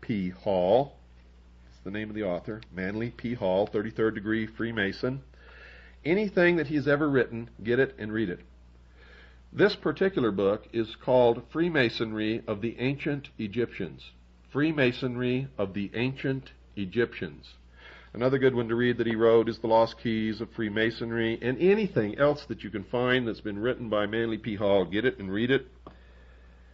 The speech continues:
Make sure you understand the symbology. Don't get caught up in the exoteric bullshit, because that's the way they hide the real meaning. Another one, because a lot of the mystery tradition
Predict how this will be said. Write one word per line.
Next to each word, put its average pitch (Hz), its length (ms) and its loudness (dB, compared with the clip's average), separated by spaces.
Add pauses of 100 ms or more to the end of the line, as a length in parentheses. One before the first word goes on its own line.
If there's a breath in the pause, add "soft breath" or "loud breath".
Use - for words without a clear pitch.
(500 soft breath)
Make 104 180 -2
sure 123 160 2
you 120 160 4
understand 117 500 0
the 113 60 -6
symbology. 117 840 4
Don't 101 220 -6
get 107 180 -6
caught 117 240 2
up 113 160 0
in 113 60 -4
the 117 140 -2
exoteric 110 760 2
bullshit, 113 500 6 (240)
because 90 340 -8 (640)
that's - 280 -8
the 110 100 -4
way 101 220 6
they 104 100 2
hide 95 380 0
the 95 80 -2
real 95 320 -2 (200)
meaning. 101 380 -6 (1800 loud breath)
Another 135 240 4
one, 170 240 2
because 135 720 8
a 120 60 0
lot 127 240 8
of 131 80 0
the 127 80 -4
mystery 135 680 0 (200)
tradition 156 760 2